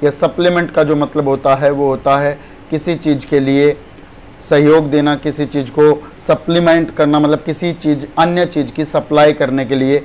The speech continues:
supplement शब्द का यूज़ होता है। अगर आप भी इसके अलावा भी किसी भी synonym या किसी भी antonym को लिखकर जानते हैं, लिखना जानते हैं, तो ज़रूर से ज़रूर comment box में लिखिए,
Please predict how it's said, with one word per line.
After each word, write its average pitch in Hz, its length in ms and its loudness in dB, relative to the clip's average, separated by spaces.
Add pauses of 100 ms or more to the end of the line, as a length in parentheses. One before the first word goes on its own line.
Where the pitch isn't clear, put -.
(280)
supplement 160 460 0
शब्द 127 260 -4
का 147 120 2
यूज़ 135 260 0
होता 127 280 0
है। 135 180 2
अगर 139 180 2
आप 147 280 4
भी 185 200 -2
इसके 170 260 0
अलावा 147 360 6
भी 165 180 2 (380)
किसी 175 260 2
भी 196 140 2
synonym 160 520 0
या 151 80 2
किसी 151 280 -4
भी 165 200 -2
antonym 147 420 0
को 147 100 -2
लिखकर 135 320 -2
जानते 135 440 0
हैं, 156 200 0 (280)
लिखना 160 300 2
जानते 147 420 2
हैं, 165 200 0 (240)
तो 143 100 0
ज़रूर 160 440 4
से 175 160 -2
ज़रूर 156 360 0
comment 147 280 0
box 135 280 0
में 139 120 0
लिखिए, 147 380 2